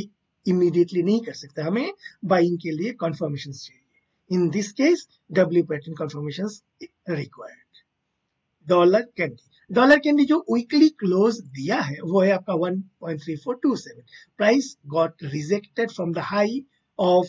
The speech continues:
one thirty five point four zero। काफी price रिजेक्शन आया हुआ है। और <clears throat> आरएसआई देखेंगे sideways है फ़ोर्टी सेवन पॉइंट टू सिक्स, वो दोनों तरफ मूव करने का probabilities है। लेकिन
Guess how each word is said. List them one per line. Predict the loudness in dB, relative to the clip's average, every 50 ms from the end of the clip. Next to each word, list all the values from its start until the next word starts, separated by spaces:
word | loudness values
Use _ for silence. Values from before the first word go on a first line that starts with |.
| -2 0
one | 0 0 0
thirty | 0 -4 -6 -6 -6 -4 -2
five | -2 -2 -2 -4
point | -4 -4 -4
four | -4 -2 0 0 0 0
zero। | -4 -10 -18 -14 -10 -8 -8 -8 -8 _ _ _ _ _ _ _ _ _ _ _ _ _ _ _ _ _ _ _ _ _ _ _ _ _ _
काफी | -20 -20 -20 -20 -20
price | -20 _ _ _ -10 -10 -10 -10 -12 -16 -14 -12
रिजेक्शन | -12 -12 -12 -14 -16 -18 -20 -20 -20 _ _ _ -2
आया | 0 0 0 -2
हुआ | -4 -6 -12 -18 -20
है। | -20 -20 -20 _ _ -20 -20 -20 -20 _ -4
और | 0 2 4 6 6 6 6 4 2 2 2
<clears throat> | 2 2 2 2 -2 -8 _ _ _ _ _ _ _ 4
आरएसआई | 6 6 6 6 4 2 2
देखेंगे | 2 0 -2 -2 -2 0 0 0 0
sideways | 0 0 -2 0 0 2 2 2 4 4
है | 2
फ़ोर्टी | 2 2 -2 -4 -4
सेवन | -4 -2 -2 -2 -2 -2
पॉइंट | -4 -4 -6 -6 -8 _ _ _ _ _
टू | -6 -6
सिक्स, | -6 -8 -14 -20 -20 -20 -20 -20 _ _ -10
वो | -8 -6 -6 -6
दोनों | -4 -4 -4 -4 -4 -4
तरफ | -6 -6 -8 -6 -4 -4
मूव | -4 -4 -4 -8 -10 -8 -6
करने | -4 -4 -4 -4 -6
का | -6 _ -8 -8 -8 -10 _ _ _ _ _ _ _ _
probabilities | 0 2 2 2 2 2 2 2 2 2 0 0 -2 -2
है। | -2 0 0
लेकिन | 0 0 0 -2 -4 -4